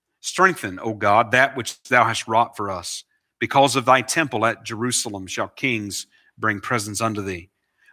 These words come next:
Rebuke the company of spearmen, the multitude of the bulls, with the calves of the people, till every one submit himself with pieces of silver. Scatter thou the people that delight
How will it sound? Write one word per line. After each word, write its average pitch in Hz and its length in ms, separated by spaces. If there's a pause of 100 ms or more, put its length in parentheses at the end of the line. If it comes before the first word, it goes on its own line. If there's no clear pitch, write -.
Rebuke 139 400
the 143 80
company 131 460
of 104 100
spearmen, 98 640 (320)
the 117 60
multitude 123 540
of 95 100
the 98 80
bulls, 101 500
with 110 140
the 98 80
calves 110 480
of 92 80
the 98 60
people, 107 440 (380)
till 135 120
every 147 280
one 135 320
submit 120 400
himself 123 500
with 104 160
pieces 113 380
of 90 100
silver. 104 520 (540)
Scatter 147 460
thou 131 200
the 117 100
people 117 400
that 110 200
delight 107 380